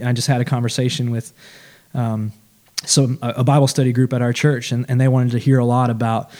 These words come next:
you know, the state of the youth today and being disrespectful and not caring about, um, the, the flag or, or different things like that that are popping up in culture right now.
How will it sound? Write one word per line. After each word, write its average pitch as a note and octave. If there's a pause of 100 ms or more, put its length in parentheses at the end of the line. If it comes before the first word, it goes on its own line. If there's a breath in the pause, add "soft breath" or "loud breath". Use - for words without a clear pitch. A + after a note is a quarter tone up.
(440 loud breath)
you C3
know, A#2
the B2+
state C#3
of A#2+
the B2
youth B2
today A2+
and A2
being C3+
disrespectful B2+
and A#2
not C3
caring B2
about, A#2 (400 loud breath)
um, A2
the, C3+
the C3+
flag B2+
or, B2+
or C#3
different C3+
things B2+
like A#2+
that C3
that B2+
are A#2+
popping B2
up B2
in A#2+
culture C3
right A2+
now. A#2